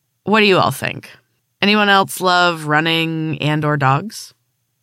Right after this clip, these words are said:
Right now, I do document my runs with Oscar over at rerunning underscore M on Instagram. You should check it out. There's some really nice pictures. I live in a gorgeous place.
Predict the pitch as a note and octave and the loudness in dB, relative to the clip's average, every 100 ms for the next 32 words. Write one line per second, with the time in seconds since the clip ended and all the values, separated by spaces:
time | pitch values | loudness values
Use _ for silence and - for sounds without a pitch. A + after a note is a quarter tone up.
0 | _ G3 - G3 G3+ F#3+ D#3+ D#3+ D3 E3+ | _ -2 2 2 4 4 2 0 -2 -2
1 | E3+ E3 D#3+ D#3 D3 C#3+ D#3+ C#3+ C3+ C#3 | 0 0 0 0 0 0 -2 -2 0 0
2 | C#3 C#3+ C#3+ C#3+ C#3+ C#3 B2+ C#3 - D3 | 2 0 0 -2 -4 -2 -2 -4 -4 -2
3 | C#3 C#3 C3+ C#3 C#3 - C3+ C#3 C3 - | 0 -2 -2 -2 0 0 2 2 0 -4
4 | _ - D#3 D#3+ D3+ D3 C#3+ C#3+ C#3 C3 | _ -8 -4 -2 0 0 0 0 0 0
5 | C#3 C#3 - C#3 - C3 C3+ F3 _ - | -2 -2 -2 0 0 0 0 -4 _ -4
6 | C3 B2+ C#3 A#2+ A2 G#2+ C3 - _ _ | -2 -2 -4 -6 -6 -4 -4 -8 _ _
7 | _ - G#3+ A#3+ C4 A3+ A3 A3 D#3+ D3 | _ -2 0 0 0 2 2 2 0 -2
8 | F3+ D#3 D3+ D3 C#3+ - C#3+ - C3 C#3+ | -2 -2 0 0 0 -4 -6 -4 -4 -4
9 | - - _ - D3+ D3+ D3+ C#3 D3 C#3 | -6 -14 _ -2 0 2 0 0 0 0
10 | C#3 C3+ C#3 A#2 A#2+ G#2+ - G#2+ A#2+ C3 | -2 -4 -4 -4 -6 -8 -12 -14 -12 -8
11 | A2 G#2+ - - - - - C#3 - | -10 -10 -12 -12 -12 -10 -10 -10 -14